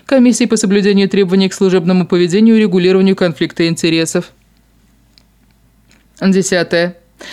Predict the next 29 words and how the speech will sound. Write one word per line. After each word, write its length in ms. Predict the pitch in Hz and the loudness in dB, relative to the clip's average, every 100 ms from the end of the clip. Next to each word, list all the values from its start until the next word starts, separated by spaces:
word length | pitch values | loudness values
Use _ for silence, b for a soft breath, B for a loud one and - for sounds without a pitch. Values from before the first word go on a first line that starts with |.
| B B B B | B B B B
Программно-аппаратный 800 | 208 220 320 311 277 285 277 262 | -2 0 2 2 2 2 2 0
комплекс 400 | 294 247 277 - | 0 0 0 0
многоцелевого 540 | 240 240 233 247 240 | 0 2 2 2 4
назначения 500 | 226 208 214 226 226 | 2 2 0 2 2
«Посейдон 480 | 220 214 214 208 202 | 0 -2 0 2 2
Р» 160 | 190 190 | 0 -4
предназначен 720 | - 196 185 196 226 226 214 | -4 -2 0 0 2 2 2
для 120 | 202 | 2
обеспечения 500 | 190 - 202 220 208 | 0 -2 0 2 2
работы 320 | 196 196 208 | 2 0 0
внутренних 440 | 196 202 208 196 196 | 0 0 0 0 0
и 40 | |
внешних 460 | 180 165 - 180 180 | -2 -4 -4 -6 -2
пользователей 500 | 220 202 208 190 196 | 0 0 0 -2 -2
системы 420 | 196 185 175 170 | -2 -2 -4 -2
«Посейдон» 460 | 185 185 196 214 | -2 -2 0 0
с 40 | 220 | 0
программно-аппаратным 920 | 185 165 196 196 185 180 170 170 170 | -2 -2 0 0 0 -2 -4 -2 -6
комплексом 500 | 170 175 226 226 226 | -4 -2 -2 0 -2
центрального 520 | 220 180 185 196 196 | 0 -2 -2 0 0
сегмента 480 | 190 190 165 185 214 | 0 -2 -2 -2 -2
системы 400 | 196 196 202 185 | -2 -2 -2 -2
«Посейдон», 500 | 185 165 180 156 165 | -2 -2 -2 0 -2
в 40 | 190 | 0
том 140 | 220 | 0
числе 300 | 226 220 233 | 0 -2 -2
для 160 | 196 202 | 0 0
автоматизированного 920 | 196 185 180 180 202 190 190 180 170 | 0 -2 0 0 2 2 2 2 0
ввода, 400 | 147 165 208 | 0 0 0